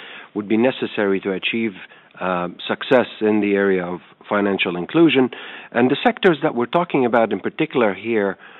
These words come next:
are the financial services sector, the telecommunications sector, uh, and the distribution sector as well, uh, and perhaps many, uh, other sectors, depending on what kind of transaction we're looking at. But, uh,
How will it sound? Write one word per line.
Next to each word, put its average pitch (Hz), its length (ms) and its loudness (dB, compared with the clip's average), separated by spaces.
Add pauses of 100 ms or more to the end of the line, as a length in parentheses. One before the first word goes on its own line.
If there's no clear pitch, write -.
(200)
are 98 420 0 (680)
the 98 60 -6 (100)
financial 151 380 4 (100)
services 135 400 -2
sector, 120 340 -2 (280)
the 85 40 -16 (100)
telecommunications 113 880 0 (120)
sector, 101 300 -6 (680)
uh, 95 280 -2 (240)
and 104 240 0 (220)
the 98 40 -10
distribution 107 640 -2 (120)
sector 95 340 -4 (380)
as - 40 -12 (120)
well, 131 160 4 (440)
uh, 104 300 -4
and 113 100 -6
perhaps 160 300 0
many, 135 360 2 (420)
uh, 101 140 -4 (180)
other 135 220 4 (120)
sectors, 104 280 0 (120)
depending 110 320 2
on 92 200 0
what 107 180 -2
kind 101 240 0
of 87 80 -8
transaction 95 580 -2
we're 92 60 -4 (120)
looking 120 220 -2 (100)
at. - 60 -14 (460)
But, 127 240 2 (460)
uh, 113 200 0